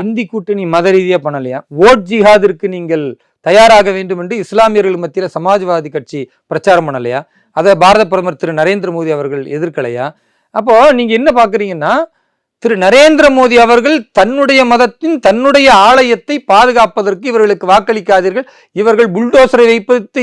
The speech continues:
இடிப்பதற்கும் தயங்க மாட்டார்கள் அப்படின்னு காங்கிரஸ் கட்சியின் மீது குற்றச்சாட்டு சொல்கிறார் என்றால், கடந்த கால காங்கிரஸ் கட்சி என்பது இந்த நாட்டின் பிளவுக்கும் ஆதரவாக இருந்தது.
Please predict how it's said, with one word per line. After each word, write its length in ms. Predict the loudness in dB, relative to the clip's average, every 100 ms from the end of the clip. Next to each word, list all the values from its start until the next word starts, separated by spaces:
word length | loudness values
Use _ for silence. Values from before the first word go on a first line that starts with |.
| -2
இடிப்பதற்கும் 600 | -2 0 2 2 0 0 2
தயங்க 220 | 2 0
மாட்டார்கள் 540 | -2 0 -2 0 -4 -8 _ _ _ _ _
அப்படின்னு 340 | -8 -2 -2 2
காங்கிரஸ் 440 | 2 2 0 0
கட்சியின் 300 | -4 -4 -8
மீது 160 | -6 -6
குற்றச்சாட்டு 460 | -6 -6 -2 -2 -2
சொல்கிறார் 380 | -8 -2 -2
என்றால், 360 | -2 0 -2 -2 _ _ -4
கடந்த 340 | 0 0 0 4
கால 260 | 4 2
காங்கிரஸ் 540 | 2 0 0 -2 -4 -6
கட்சி 320 | -6 -6 -8
என்பது 420 | -6 -4 2 4 4 0 _ _ _
இந்த 200 | -12 -6
நாட்டின் 520 | 0 0 0 -2 -6 0
பிளவுக்கும் 580 | 2 4 2 -2 -6 -6 -2
ஆதரவாக 560 | 0 2 4 4 4
இருந்தது. 420 | 0 -2 -4 -2